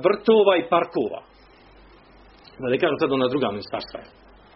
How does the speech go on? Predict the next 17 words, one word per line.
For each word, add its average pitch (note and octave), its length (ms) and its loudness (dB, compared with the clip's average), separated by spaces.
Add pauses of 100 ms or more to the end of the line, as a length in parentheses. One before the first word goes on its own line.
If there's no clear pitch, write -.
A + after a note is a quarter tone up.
(3250)
A - 20 6 (120)
da F3+ 120 4
ne, G#3 60 2 (160)
znači, F3+ 220 0 (160)
to, - 60 0 (100)
to B3+ 80 4
je A#3 120 2
sa A3 120 0
strane A3+ 300 2
uređenja F#3+ 440 2
države. G2+ 220 -14 (520)
Sa E3 140 4
strane, A#3+ 440 2
e, G3 100 0 (100)
e, C#3+ 340 2 (680)
civiliz-, D#3 340 2
e, E3 60 2